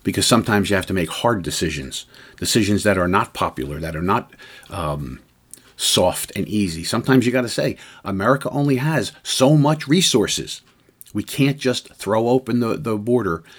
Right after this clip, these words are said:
and allow everybody who wants to come in to come in and then give them everything they need so they can have a good life. We just do not have it,"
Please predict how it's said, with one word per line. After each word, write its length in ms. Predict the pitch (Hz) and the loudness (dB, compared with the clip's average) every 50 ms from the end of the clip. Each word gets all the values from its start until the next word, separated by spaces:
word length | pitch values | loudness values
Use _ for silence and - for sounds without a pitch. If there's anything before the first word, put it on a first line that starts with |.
| - - - - | -20 -20 -14 -8
and 80 | 95 101 | -6 -4
allow 320 | 101 98 104 95 95 - - | -2 0 0 0 0 -2 -2
everybody 460 | - 123 110 120 131 120 123 117 113 110 | -4 -2 4 4 4 4 4 2 0 -2
who 80 | 113 | -4
wants 240 | 113 110 110 101 - | -4 -2 -4 -4 -6
to 80 | - - | -8 -6
come 180 | - 113 107 | -4 -2 -2
in 100 | 104 101 | -2 -2
to 80 | - - | -4 -4
come 160 | - 117 123 | -2 0 2
in 160 | 127 110 98 | 2 2 0
and 160 | 80 101 104 | -2 -2 -2
then 140 | 101 101 104 | -2 -2 -2
give 160 | 98 120 123 | 0 0 0
them 160 | 110 117 107 120 | 2 2 2 2
everything 340 | 120 123 127 127 127 120 | 4 4 4 4 4 4
they 120 | 120 117 113 | 4 4 4
need 280 | 123 123 98 - 147 - - - _ _ - _ _ | 4 4 2 0 -6 -10 -18 -20 _ _ -20 _ _
so 160 | - - 110 | -6 -4 -2
they 120 | 101 107 98 | -2 -2 -2
can 140 | - 95 | -2 -4
have 140 | 98 101 92 | -4 -4 -4
a 40 | 98 | -2
good 180 | 90 104 95 95 | -2 -2 -2 -2
life. 260 | 107 98 80 76 - | -2 -4 -4 -2 -4
We 100 | 98 92 | -4 -4
just 300 | 98 101 - 101 101 101 | -4 -6 -8 -10 -6 2
do 180 | 117 123 120 | 4 4 4
not 260 | 113 107 98 98 95 - | 4 2 0 -2 -2 -4
have 300 | - 120 120 120 - 69 | -6 -6 -6 -6 -6 -8
it," 120 | - | -10